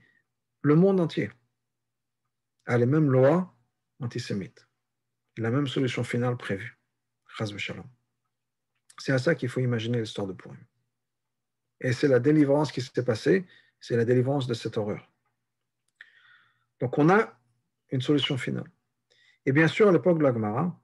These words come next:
à l'époque de la Mishnah, on cherchait des réponses. Pourquoi ? Pourquoi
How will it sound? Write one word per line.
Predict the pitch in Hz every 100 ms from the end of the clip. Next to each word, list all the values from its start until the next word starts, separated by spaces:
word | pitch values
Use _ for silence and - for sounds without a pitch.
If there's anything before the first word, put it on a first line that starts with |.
| _
à |
l'époque | 107 - 117
de | 113
la |
Mishnah, | 98 92 - - 170 _ _ _ _ _ _ _ _ _ _
on | 143
cherchait | 135 165 175
des | 156
réponses. | 143 127 95 - - - _ _ _ _ _ _ _ _ _
Pourquoi ? | 180 - 131 - _ _ _ _ _ _ _ _ _ _ _ _ _ _ _ _
Pourquoi | 247 247 185 180 262 -